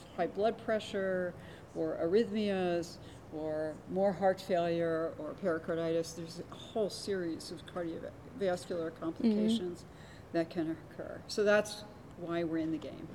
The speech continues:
Speaker 2: De-, yes. <laughs> Uh, so what is the importance of cancer patients having a comprehensive baseline, uh, cardiovascular assessment?
Speaker 1: Well, what we know is that from our studies looking at, at population health, we know that,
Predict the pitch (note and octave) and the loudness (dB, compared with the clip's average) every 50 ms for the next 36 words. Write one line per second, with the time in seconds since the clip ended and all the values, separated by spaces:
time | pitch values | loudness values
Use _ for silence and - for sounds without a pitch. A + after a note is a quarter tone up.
0 | - - - - - - - A#3+ - - - - A3 F#3 - - - A3+ A3+ C#4+ | -12 -10 -10 -12 -4 -2 0 0 0 0 4 6 6 6 6 4 0 2 0 0
1 | - - - - - - - - - - - - - B3 A#3+ A#3+ - C#4 D4+ F4 | 0 -4 -12 -20 -20 -20 -20 -20 -20 -20 -8 -2 2 2 2 4 4 4 6 6
2 | G4+ G#4 - E4 D4 C4+ A#3+ C#4+ C#4 A#3+ A3+ A3+ A3 - - - A3 G#3+ G#3 G#3 | 6 4 4 2 2 2 4 4 2 2 2 0 -2 -2 -2 0 2 2 2 2
3 | G3+ F#3+ - B3 G#3+ G#3 G3+ A3 - G#3 G3+ G3+ - G3+ G3+ A3 G#3 F#3 G3 F#3+ | 0 -2 -2 -2 -2 0 -2 -2 -2 -2 -2 -2 -2 -4 -2 -2 -2 -2 -2 -4
4 | F#3 - - G3+ G3 F#3+ G3 G3+ G3 F#3+ F#3+ - F#3+ F3+ F3+ F3+ - G#3 G3 G3 | -6 -4 -4 -4 -4 -4 -4 -4 -4 -4 -4 -4 -6 -6 -6 -4 -2 -2 -2 -2
5 | - G#3 F#3 F3 F3 D#3+ D#3+ - - _ - G3+ F#3+ F#3+ - G#3+ G3 F#3+ G3 F#3+ | -2 -4 -4 -4 -4 -4 -6 -8 -6 _ -2 -2 -2 -2 -2 -2 -2 -2 -2 -2
6 | F#3+ F#3 G3 - - - - - - - - - - - - - - - - - | -2 -4 -4 -8 -10 -10 -8 -8 -8 -6 -6 -6 -6 -8 -8 -10 -10 -12 -12 -14
7 | - - - - B3+ C#4 E4+ E4+ E4+ F4 E4+ E4+ D4 B3+ A#3 G3 F3+ E3+ E3 D#3+ | -16 -12 -2 2 4 6 6 6 6 8 10 10 10 12 10 10 8 8 6 4
8 | E3+ F3+ - - G3+ G3 - - - - G3+ F#3+ F#3 F#3 F#3 F#3 F3+ - - - | 2 0 0 0 0 0 0 -4 -6 -2 0 2 4 2 2 0 -2 -4 -8 -12
9 | - - - A#3 A3 G#3+ G3+ F#3+ F#3 - - - - A#3 A#3 A3 A3 G#3 G3 F#3 | -12 -4 0 2 2 2 2 2 0 -2 -4 -2 2 2 4 4 4 4 4 2
10 | F3+ - - - G3+ F#3+ - G#3 G3 F#3 F3+ F3+ - - - - G#3+ F#3+ F#3 F3 | 0 -4 -6 -6 -8 -6 -4 -2 -2 -2 -2 -4 -6 -8 -6 -2 0 0 0 -2
11 | - - - - F#3+ - - F#3+ F#3 F#3 - F#3 F#3 - - F#3+ F#3 F3+ - F#3+ | -4 -6 -6 -6 -6 -4 -4 -4 -4 -4 -4 -4 -4 -4 -4 -4 -4 -4 -2 -2
12 | F#3+ F3+ F3 F3+ - - - - - - - - - - - - - - - - | 0 0 0 -2 -4 -8 -10 -12 -12 -12 -12 -12 -12 -12 -14 -14 -14 -14 -14 -14
13 | - - A3+ A#3 A#3+ B3+ B3+ C4+ C#4+ D4+ D#4 C4+ B3+ G#3+ F#3+ F#3 F3+ F3+ F3 F3 | -8 -2 2 6 8 10 10 10 10 10 10 10 8 6 6 6 4 2 2 0